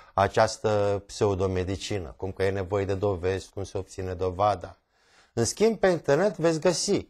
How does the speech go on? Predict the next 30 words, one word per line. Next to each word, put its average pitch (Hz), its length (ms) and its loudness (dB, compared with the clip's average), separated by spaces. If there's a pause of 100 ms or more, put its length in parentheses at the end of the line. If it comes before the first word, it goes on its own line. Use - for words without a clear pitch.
foarte 139 360 6
multe 104 640 0
atacuri 98 560 2 (200)
împotriva 98 560 0
medicinei, 104 640 -4
cum 185 160 -2
a 214 60 6
fost 220 340 0 (320)
mișcarea 180 380 0
antivaccin. 170 680 -2 (580)
Cea 180 160 8
mai 202 120 4
bună 180 360 4
bătălie 104 760 4
sau 80 320 -8 (300)
bătălia 113 760 4
care 104 200 4
a 101 100 8
avut 135 280 2
sorți 113 340 0
de 98 80 2
izbândă 123 540 2 (220)
a 135 100 10
fost 175 300 0
cea 185 180 4
în 175 80 -4
care 180 220 2
s-au 170 160 -2
implicat 170 420 -2
bloggerii, 87 440 -2